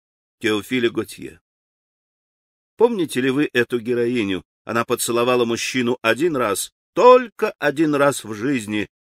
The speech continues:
и больше не хотела поцелуев. Не то чтобы поцелуи показались ей несладкими, но она боялась, что, часто целуясь, она пресытится ими. Опять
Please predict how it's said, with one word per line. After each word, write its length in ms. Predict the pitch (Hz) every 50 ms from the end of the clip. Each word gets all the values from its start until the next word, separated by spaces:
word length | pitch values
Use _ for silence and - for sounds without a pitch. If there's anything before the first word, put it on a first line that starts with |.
| _ _ _
и 120 | 135 131
больше 420 | 117 107 127 131 123 - - - 117
не 160 | 123 131 120
хотела 580 | - - 123 - - - 117 95 80 78 78 - _
поцелуев. 720 | 85 82 - - - 87 78 80 78 71 69 73 - _ _ _ _ _ _ _ _ _ _ _ _ _ _ _ _ _ _ _ _
Не 160 | 120 139 175
то 180 | 180 - 233 220
чтобы 320 | 175 - - 170 160 180
поцелуи 540 | 151 - 180 - - - 175 175 175 170 160
показались 680 | - - 147 - 156 147 135 160 156 151 147 - -
ей 200 | 135 156 165 156
несладкими, 1160 | 147 151 151 147 127 - - 147 170 185 165 - - - _ - 98 90 85 82 80 80 80 - _ _ _ _ _ _
но 220 | 113 131 156 - -
она 300 | 131 127 127 131 143 139
боялась, 880 | 104 87 117 110 104 87 101 143 190 220 226 220 220 214 - - - - _ _ _ _ _
что, 260 | _ - - - 135 135
часто 560 | - - - 156 160 143 - - - 131 113
целуясь, 800 | - - - 120 113 120 180 226 226 220 226 233 - - - - _ _ _ _ _ _ _
она 260 | - 131 165 214 233 220
пресытится 1080 | _ - 220 220 202 - - - - 170 190 170 - - 175 - - - - - 170 - - _
ими. 400 | 135 147 151 139 143 147 143 _ _ _ _ _ _ _ _ _ _ _ _ _ _ _ _
Опять 880 | - 85 80 - _ _ - 95 117 143 165 185 - - - - - _